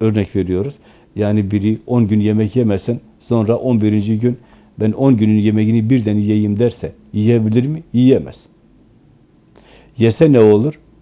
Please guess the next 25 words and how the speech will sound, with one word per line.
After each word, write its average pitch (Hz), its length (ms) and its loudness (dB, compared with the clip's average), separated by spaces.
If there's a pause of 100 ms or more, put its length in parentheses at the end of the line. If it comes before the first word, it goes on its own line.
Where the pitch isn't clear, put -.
(840)
Hiçbir 117 260 2
işe 101 200 -2
yaramaz. 110 460 0 (120)
Tam 135 140 -2
tersine 123 320 -2
ona 135 180 2
zarar 117 360 0
verir. 67 280 -18 (1800)
Namaz 120 280 4
için 113 180 -4
aynı 113 220 0
şeyi 110 180 0
söylemiyoruz 110 540 2
ama 156 280 -2 (1000)
aynı 123 220 2
şey 117 280 -4 (180)
namaz 107 300 0
için, 101 340 -6
ibadet 104 400 -4
için 95 260 -10
de 87 60 -10
geçerlidir. 95 680 -8 (380)
Vaktinde 98 540 -6
yapılması 90 500 -8
gerekir. 92 480 -6